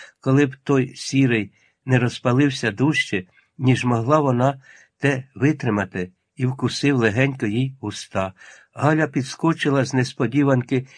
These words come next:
і вислизнула з його обіймів, засвітивши до нього перелякано білками величезних очей. Він ледве стримався, щоб не піддатися пориву і не кинутися до неї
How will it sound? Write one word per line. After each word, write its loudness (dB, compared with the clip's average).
і -2
вислизнула 2
з -6
його 2
обіймів, 2
засвітивши -2
до 0
нього 2
перелякано 0
білками 2
величезних -2
очей. -4
Він 0
ледве 2
стримався, -2
щоб -2
не 2
піддатися -2
пориву 0
і 0
не 4
кинутися 0
до 0
неї 2